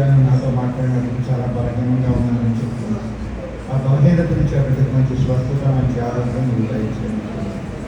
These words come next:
అలాగే నీ దేవదాసుడు, నీ కుమారుడు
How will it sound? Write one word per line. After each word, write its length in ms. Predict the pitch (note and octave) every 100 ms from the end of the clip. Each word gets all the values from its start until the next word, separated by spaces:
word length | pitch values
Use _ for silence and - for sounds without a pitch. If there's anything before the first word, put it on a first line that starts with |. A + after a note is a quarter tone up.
| - - - - - -
అలాగే 240 | E3+ F#3 F3 E3+
నీ 80 | D3+ C#3
దేవదాసుడు, 680 | C#3+ C#3 C3+ C3+ - C#3 C3+
నీ 80 | A#2+ C3
కుమారుడు 380 | B2+ B2 B2